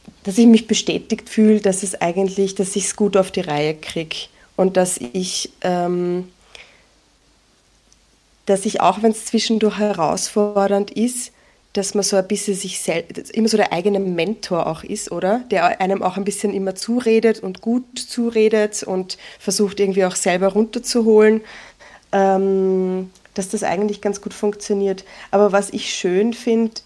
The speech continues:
sind, ähm, diese Momente, die ich im Alltag, die einfach keine, keinen Platz gehabt haben, so, mm, genossen zu werden, oder?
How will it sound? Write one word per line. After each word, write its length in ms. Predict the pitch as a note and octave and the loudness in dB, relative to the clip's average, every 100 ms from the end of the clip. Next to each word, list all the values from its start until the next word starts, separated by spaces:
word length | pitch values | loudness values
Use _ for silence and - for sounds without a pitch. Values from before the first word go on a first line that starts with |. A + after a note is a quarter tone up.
| _ | _
sind, 760 | - - G#3 G#3 G#3 G#3 - - | -6 0 2 2 0 -2 -8 -4
ähm, 640 | F#3+ F#3+ F#3+ F#3+ F#3+ F#3+ | -2 -2 -2 0 0 -2
diese 240 | F#3 F#3+ | -4 -2
Momente, 760 | G3+ G3 F#3+ D#3+ G3 G3 A3 G#3 | -2 -2 -2 0 -2 -2 -2 -2
die 300 | G#3 G3+ G3 | -2 -8 -8
ich 340 | G3 F#3+ - - | -8 -8 -10 -8
im 180 | F#3+ F#3 | -6 -6
Alltag, 840 | E3 D#3 F3 - G#3+ G#3 G#3 - - - - - - _ _ _ _ - | -4 -4 -4 -6 -2 0 -2 -6 -20 -20 -20 -20 -20 _ _ _ _ -2
die 80 | A3 | 0
einfach 220 | F#3+ G#3 | 0 -2
keine, 280 | - G3+ G3 _ | -2 -4 -4 _
keinen 260 | - G3 F#3+ | -6 -6 -4
Platz 340 | - - - | -4 -4 -6
gehabt 420 | - G#3+ G3+ G3+ - | -6 -4 -4 -8 -8
haben, 280 | F#3+ G3+ | -6 -4
so, 520 | G3+ G3 F#3+ F#3 F#3 G#3 - | -4 -4 -4 -2 -4 -8 -8
mm, 480 | F#3 F3+ F3+ F3+ F3+ G#3+ - _ - | -6 -4 -4 -6 -8 -14 -20 _ -2
genossen 500 | F#3 F3+ F#3 - E3 | 0 0 -2 -8 -8
zu 240 | - E3 | -10 -8
werden, 380 | D#3+ D3+ E3 E3+ | -8 -6 -6 -6
oder? 320 | E3 F#3+ A3 | -2 0 0